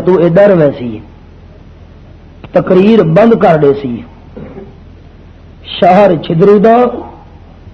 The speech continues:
ٹائم رات دا، جلسہ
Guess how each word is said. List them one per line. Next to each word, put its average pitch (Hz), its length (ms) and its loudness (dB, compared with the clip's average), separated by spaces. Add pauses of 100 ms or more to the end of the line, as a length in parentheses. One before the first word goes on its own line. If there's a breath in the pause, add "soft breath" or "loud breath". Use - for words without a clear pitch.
(800)
ٹائم 202 400 2
رات 165 460 2
دا، 226 140 4 (2000)
جلسہ 190 460 0